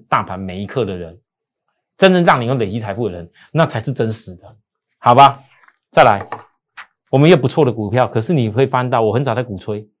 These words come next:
精测，我就在每次低点的时候，低点杀下来的时候，我说准备动作，我还预告的这么快，结果各位从九月十五号到今天为止，超过一百五十块了，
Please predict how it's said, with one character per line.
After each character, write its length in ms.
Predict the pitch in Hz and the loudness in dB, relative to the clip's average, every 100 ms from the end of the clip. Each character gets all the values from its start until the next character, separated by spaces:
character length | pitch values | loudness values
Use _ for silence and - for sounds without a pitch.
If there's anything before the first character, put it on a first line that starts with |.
| _ _ _ _ _ _ | _ _ _ _ _ _
精 220 | 156 147 | 0 0
测， 180 | 156 127 | 0 0
我 100 | 120 | 0
就 120 | 170 | 0
在 100 | 165 | -2
每 220 | 135 117 | -2 -8
次 120 | 135 | -8
低 160 | 139 147 | -6 -6
点 140 | 123 | -6
的 80 | 101 | -6
时 60 | 123 | -6
候， 60 | |
低 180 | 123 151 | -6 -4
点 120 | 120 | -6
杀 200 | 101 135 | -4 -4
下 160 | 127 120 | -2 -4
来 100 | 95 | -6
的 80 | 95 | -10
时 140 | 104 | -8
候， 260 | 104 104 _ _ _ _ _ _ | -8 -8 _ _ _ _ _ _
我 100 | - | -4
说 120 | 120 | -2
准 180 | 160 104 | -2 -2
备 140 | 95 113 | -4 -2
动 180 | 120 | -4
作， 300 | 107 113 90 _ _ _ | -6 -10 -14 _ _ _
我 120 | - 120 | -4 -4
还 60 | |
预 100 | 190 | -2
告 100 | 151 | -2
的 80 | 120 | -2
这 80 | 113 | -4
么 80 | 113 | -8
快， 300 | - 123 - _ _ _ _ _ _ _ _ _ | -8 -8 -8 _ _ _ _ _ _ _ _ _
结 100 | 156 | 2
果 80 | 151 | 2
各 180 | - 143 | 4 2
位 320 | 135 107 - _ _ - | 2 -2 -10 _ _ -4
从 160 | 147 | -2
九 180 | 135 127 | 0 2
月 60 | 156 | 0
十 140 | - | -2
五 120 | 123 | -4
号 300 | 120 135 - _ | 0 -2 -2 _
到 140 | 151 | -2
今 140 | 143 | 0
天 100 | 143 | -4
为 140 | 123 117 | -4 -8
止， 120 | 98 | -10
超 160 | - 131 | -6 -4
过 120 | 143 | -2
一 20 | |
百 160 | 113 107 | -4 -6
五 60 | |
十 100 | 92 | -10
块 220 | 98 113 | -10 -10
了， 160 | 95 87 | -10 -16